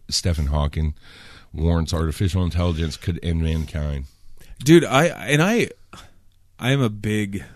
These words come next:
Speaker 2: uh, Stephen Hawking fan. Like, I am. The
Speaker 1: Yeah.
Speaker 2: things that the man says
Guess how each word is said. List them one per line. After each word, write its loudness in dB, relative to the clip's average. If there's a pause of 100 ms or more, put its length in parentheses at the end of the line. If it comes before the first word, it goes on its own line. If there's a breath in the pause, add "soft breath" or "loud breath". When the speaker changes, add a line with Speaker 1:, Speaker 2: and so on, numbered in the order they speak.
(1040 loud breath)
Speaker 2:
uh, -6
Stephen -4
Hawking -8
fan. -12 (600)
Like, -4
I -2
am. -10 (320)
The -6
Speaker 1:
Yeah. -14
Speaker 2:
things 0
that -2 (300)
the -6
man -4 (140)
says -10